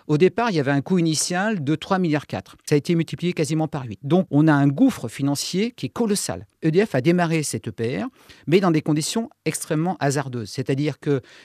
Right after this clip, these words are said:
y avait des malfaçons sur cette E P R, notamment sur la cuve. Il y avait des problèmes sur le couvercle du, du réacteur. Donc, euh,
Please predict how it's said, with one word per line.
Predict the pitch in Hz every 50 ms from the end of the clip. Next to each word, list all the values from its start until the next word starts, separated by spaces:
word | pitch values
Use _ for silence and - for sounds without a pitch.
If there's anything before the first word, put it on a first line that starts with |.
| - _ -
y | 120
avait | 127 127 143 139
des | 127 123
malfaçons | 135 147 139 - - 156 139 - - 165 160 151
sur | 143 - - 117 -
cette | - 113 - 107
E | 101
P | - 117 127 151 190
R, | 233
notamment | 190 131 113 - 117 117 120 -
sur | - 120
la | 110 110 -
cuve. | - 160 175 214 277 269 - _ _ _ _ - - - - _ -
Il | 139
y | 139
avait | 139 147 151 143
des | 135 139
problèmes | - - - 151 131 139 143 143
sur | 139 - - 123
le | 120 113
couvercle | - - - 196 165 202 190 120 - - 120 101 - _ -
du, | 107 101 107 120 120 113 113 113 113 113 120
du | 117 110 117 117
réacteur. | 117 117 117 120 - - 202 294 302
Donc, | - 143 131 131 - -
euh, | 131